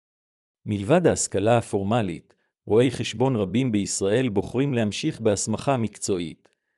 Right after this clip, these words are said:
כגון כינוי רואה חשבון מוסמך, רואה חשבון.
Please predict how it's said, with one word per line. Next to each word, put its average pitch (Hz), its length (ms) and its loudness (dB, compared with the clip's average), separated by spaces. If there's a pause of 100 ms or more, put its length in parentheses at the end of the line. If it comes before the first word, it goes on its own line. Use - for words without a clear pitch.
(160)
כגון 110 340 0
כינוי 113 340 0
רואה 107 240 2
חשבון 123 420 -2
מוסמך, 101 640 -4 (320)
רואה 98 260 0
חשבון. 82 580 -8